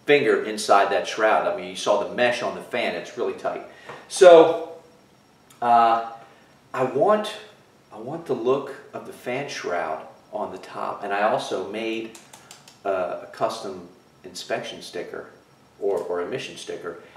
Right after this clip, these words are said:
and I kinda wanna put it <laughs> back on the car,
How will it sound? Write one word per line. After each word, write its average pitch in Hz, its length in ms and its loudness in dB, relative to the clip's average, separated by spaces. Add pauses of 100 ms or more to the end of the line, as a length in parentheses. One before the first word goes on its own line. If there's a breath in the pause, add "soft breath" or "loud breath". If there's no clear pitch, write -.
(240 loud breath)
and 110 380 -2
I - 1000 -20
kinda 190 280 -18
wanna 170 140 -10
put 147 200 -2
it - 100 -2
<laughs> - 120 -12
back - 240 0
on 135 140 0
the 117 100 -6
car, 160 500 8